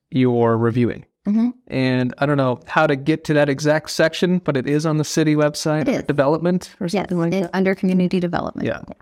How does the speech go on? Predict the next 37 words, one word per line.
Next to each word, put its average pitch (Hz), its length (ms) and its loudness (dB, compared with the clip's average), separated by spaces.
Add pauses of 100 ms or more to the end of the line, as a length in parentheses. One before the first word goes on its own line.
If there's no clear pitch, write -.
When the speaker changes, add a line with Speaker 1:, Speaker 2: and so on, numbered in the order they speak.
(480)
Speaker 1:
And 127 140 -2
that 147 160 2
shows, 127 420 0
I, 160 200 0
that's 160 340 -2
what 147 100 2
I 139 140 4
check - 320 -4
on. 69 200 -10 (200)
<laughs> 156 180 -12
And 151 140 0
I, 131 280 -2
I 131 120 0
look 143 240 2
at 143 80 4
all 135 80 0
the 127 80 -2
different 120 260 0
projects 113 500 0
that's 92 160 -6
being 101 180 -4
reviewed. - 340 -8 (480)
Speaker 2:
Yeah, - 180 -6
so 175 160 -2
projects 208 500 0
go 160 380 0
onto 170 260 0
that 160 160 2
webpage 139 540 -2
once 139 400 0
their 139 240 0
plans - 480 0
have 156 160 -2
been - 220 -2
submitted - 520 -2
to 135 260 2
the - 200 -6